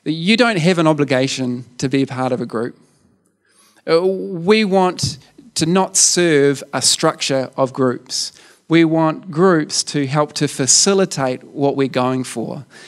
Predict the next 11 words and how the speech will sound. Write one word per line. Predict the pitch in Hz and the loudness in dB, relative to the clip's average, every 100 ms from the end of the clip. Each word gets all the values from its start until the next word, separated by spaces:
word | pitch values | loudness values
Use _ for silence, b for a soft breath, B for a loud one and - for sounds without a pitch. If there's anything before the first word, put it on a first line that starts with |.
| B | B
And | 143 143 | -2 2
what | 156 | 4
we're | 151 143 | 4 2
going | 160 170 190 190 | 2 2 2 0
for | - 143 139 135 - | 0 -2 0 -2 -2
is | 135 131 | -4 -4
flourishing | - - 147 151 147 156 143 | -6 -2 2 2 0 -2 -2
community, | 135 131 131 131 127 120 | -2 -2 -2 -2 -4 -8
rich, | 131 147 160 - - 147 | -2 -2 0 -4 -8 -6
deep | 127 147 147 139 | 0 0 0 -14
community. | - 131 131 131 120 117 120 | -10 -2 2 2 0 -4 -10